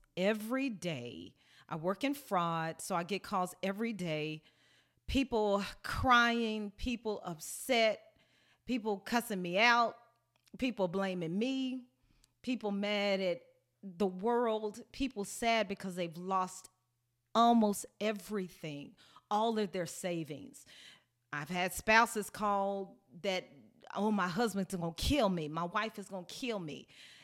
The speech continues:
And I, uh, you know, I just don't really know how to comfort them, but I do the best I can. But what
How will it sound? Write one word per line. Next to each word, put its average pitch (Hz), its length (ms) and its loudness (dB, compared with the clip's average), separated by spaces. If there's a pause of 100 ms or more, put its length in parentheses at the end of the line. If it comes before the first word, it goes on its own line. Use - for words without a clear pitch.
(160)
And 196 260 -4 (100)
I, 226 600 0
uh, 175 540 -2 (840)
you 214 160 -2
know, 254 400 0 (840)
I 165 140 0
just - 680 -6 (760)
don't 240 300 2 (120)
really 277 360 -2
know 277 180 2
how 302 160 -4
to 302 100 0
comfort 339 520 -2
them, 240 180 -4
but 214 140 -2
I 214 80 -2
do 262 200 -8
the 269 100 -10
best 233 280 -8
I 196 60 -6
can. 226 480 -6 (320)
But 214 140 -2
what 277 300 -2